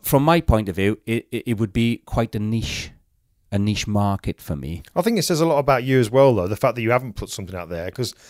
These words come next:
Speaker 2: you look at the range of work that you've got, clearly there is stuff, it doesn't have to be a full-length tutorial, but there is a lot of stuff in there that you take for granted, but others don't know. But you could teach on. The fact that you haven't done it says a lot about you, the fact that,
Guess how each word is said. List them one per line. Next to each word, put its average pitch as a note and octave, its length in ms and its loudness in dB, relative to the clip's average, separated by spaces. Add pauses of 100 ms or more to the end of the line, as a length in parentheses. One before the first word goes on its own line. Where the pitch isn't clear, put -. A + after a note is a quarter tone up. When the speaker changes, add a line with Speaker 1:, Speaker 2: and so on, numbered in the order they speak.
(260)
Speaker 2:
you D#3 80 0
look E3+ 120 4
at D#3+ 60 0
the C3+ 80 0
range C3+ 340 4
of A2 180 -2
work E2+ 440 2
that G#2 120 -14
you've G2 220 -10
got, F#2+ 360 0 (380)
clearly D#3 500 6
there B2+ 240 2
is A#2+ 120 0
stuff, - 420 -2 (220)
it C#3+ 120 -10
doesn't E3 200 -2
have D#3+ 220 0
to F3+ 100 -4
be C3+ 120 0
a G2+ 60 0
full-length G2+ 400 -6
tutorial, F2 400 -10
but G2+ 160 -8
there A2+ 120 -4
is A2+ 120 -2
a A#2 80 0
lot B2+ 260 4
of A#2+ 80 0
stuff - 220 -6
in A#2 160 -4
there G#2 320 -2
that G2+ 120 -8
you D3 260 -4
take D3 280 -6
for B2+ 100 -8
granted, A2 600 -6 (640)
but A2+ 120 -4
others C3 180 -2
don't A2 240 -2
know. A#2 300 0
But A#2 140 -10
you D#3+ 120 0
could G3+ 260 2
teach A2 280 -4
on. F#2+ 100 -8
The G2+ 80 -8
fact F#3 220 0
that G#3+ 60 -2
you G3+ 120 2
haven't D3 400 0
done C3 200 2
it F#2 100 -8
says A#2 180 -6
a B2 60 -4
lot B2+ 160 0
about A#2 240 -4
you, A#2+ 260 2
the G2+ 80 -4
fact A2 300 -6
that, G#2+ 160 -4